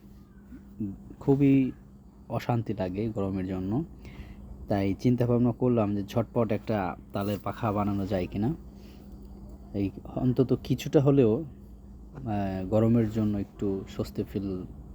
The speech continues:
পাওয়া যাবে। <clears throat> তো চলে আসলাম এই একটা তালের পাখা বানাবো, এর জন্য তাল গাছের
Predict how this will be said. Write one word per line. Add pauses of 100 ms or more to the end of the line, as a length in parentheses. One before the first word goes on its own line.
(760)
পাওয়া
যাবে। (120)
<clears throat>
তো
চলে
আসলাম (540)
এই (400)
একটা
তালের
পাখা
বানাবো,
এর
জন্য
তাল
গাছের